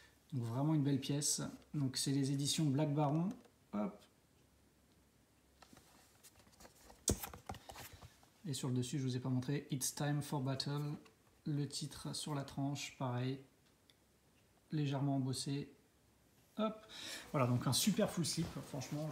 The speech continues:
j'ai, j'ai vraiment craqué. Et comme je vous disais, j'ai vraiment adoré le film l'année dernière. C'était vraiment un, un de mes coups de cœur. J'avais envie d'une très belle, euh, édition premium. Et, euh, voilà, Film Arena l'a fait avec cette édition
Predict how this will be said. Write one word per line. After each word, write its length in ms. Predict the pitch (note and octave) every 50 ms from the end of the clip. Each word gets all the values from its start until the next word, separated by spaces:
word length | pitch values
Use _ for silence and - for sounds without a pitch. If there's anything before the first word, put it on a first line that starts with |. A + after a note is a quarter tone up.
| B2+ A#2+
j'ai, 160 | A#2+ A#2 A2+
j'ai 100 | A2 A#2+
vraiment 200 | A#2 B2+ D3+ D#3+
craqué. 440 | D3 - - D3 C3 - D3 D3 E3
Et 60 | D#3+
comme 120 | - C#3 C3+
je 60 | B2+
vous 60 | B2+
disais, 140 | B2+ C#3+ D3
j'ai 140 | B2 A#2 A#2
vraiment 240 | A2 A#2+ C#3 D#3 D3+
adoré 260 | C#3 C3+ C#3+ C3+ C3+
le 60 | C3
film 220 | B2 - C#3 C#3
l'année 120 | C3 A#2+ A#2+
dernière. 240 | A#2 A#2+ C3+ C3+ -
C'était 220 | - A#2 - B2
vraiment 320 | A#2+ B2 C3+ C#3 B2+ B2
un, 120 | A#2+ B2+ A#2+ -
un 40 |
de 60 | C3+ C#3+
mes 80 | C#3
coups 180 | C#3 - E3 -
de 60 | -
cœur. 260 | D#3+ D#3+ E3+ D3+ B2 - - - - - - - - - - - - - -
J'avais 140 | C3+ B2+ C#3
envie 160 | D3 D#3 D3+
d'une 220 | C3+ B2 A#2 B2+
très 240 | - - - F3+ F3
belle, 220 | D#3+ D#3+ D#3 D3+
euh, 200 | D3 C#3 C3+ C3
édition 300 | B2+ B2+ B2+ - - D3+ C3+
premium. 420 | - C3+ B2 A#2+ C3 D3 D3 D3 - - - -
Et, 200 | B2 A#2 A#2 A2+
euh, 80 | A2 A2
voilà, 140 | A2 A2+ A#2
Film 240 | - - - C#3+ C#3
Arena 240 | C3 C3 C3+ C#3 C3
l'a 100 | B2+ A#2+
fait 140 | - D#3+
avec 220 | D3 B2+ B2 A#2+ - B2
cette 220 | - C3+ A#2+ -
édition 440 | B2+ A#2 A#2+ A#2 - - D#3 D#3